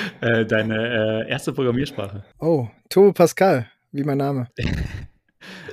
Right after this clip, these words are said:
Speaker 1: Äh, dein Lieblingscode-Editor?
Speaker 2: Ähm, IntelliJ oder WebStorm.
Speaker 1: Okay, jetzt kommt die sechste schnelle Frage, weil ich eine Frage spontan dazwischen geschoben habe.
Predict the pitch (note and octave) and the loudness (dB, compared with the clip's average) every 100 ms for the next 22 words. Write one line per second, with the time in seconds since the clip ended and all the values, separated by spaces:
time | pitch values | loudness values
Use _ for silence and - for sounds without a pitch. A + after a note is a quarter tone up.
0 | - A2+ G#2+ G#2 G#2 A2 B2+ A2+ - A#2+ | -6 -4 -2 -2 -4 -4 -4 -8 -8 -6
1 | C3+ C3 C3 D#3 - B2+ B2 B2+ C3 C3 | -4 -6 -8 -10 -10 -10 -8 -6 -4 -4
2 | C3 B2+ C3+ C#3 - D#3+ E3 C#3+ C3+ B2+ | -4 -6 -6 -6 0 2 2 0 0 0
3 | A#2+ B2+ - A2+ G#2+ - - - - G2 | -4 -8 -8 -8 -8 -12 -20 -14 -10 -8
4 | - G2+ G2 G2 - A#2+ A2 A2+ B2+ A#2 | -6 -4 -2 -4 -2 0 2 0 -4 0
5 | A2 A2+ A2 A2 A#2 A2 G#2+ G#2+ - G#2+ | 0 0 0 0 0 0 0 -2 -6 -6
6 | A2 A2 G#2 G#2+ G#2+ - - G#2+ A2+ G#2+ | -6 -2 -2 0 -2 -4 -8 -8 -6 -6
7 | G#2+ A2+ A#2 A#2 - A#2+ A#2 A#2+ A#2+ C3+ | -6 -6 -6 -6 -4 -4 -4 -4 -4 -4